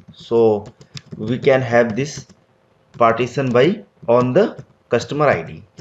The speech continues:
and after that we can use the order by clause. Here we can use the order date in the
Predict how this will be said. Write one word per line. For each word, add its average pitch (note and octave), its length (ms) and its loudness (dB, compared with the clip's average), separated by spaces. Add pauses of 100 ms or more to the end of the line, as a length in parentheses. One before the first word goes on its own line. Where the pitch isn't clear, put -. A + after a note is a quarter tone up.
(420)
and C#3+ 140 2
after C#3 300 2
that E3+ 200 4
we D#3 140 0
can D3+ 200 4
use C#3+ 280 0
the E3 140 4
order G#2 360 2
by D3 140 6
clause. D#3+ 480 2 (580)
Here F#3+ 480 4
we D3 140 0
can D#3 180 4
use D#3 240 2
the G3 320 2 (200)
order B2 360 4
date F2 380 -6 (2500)
in C3+ 180 -2
the - 320 0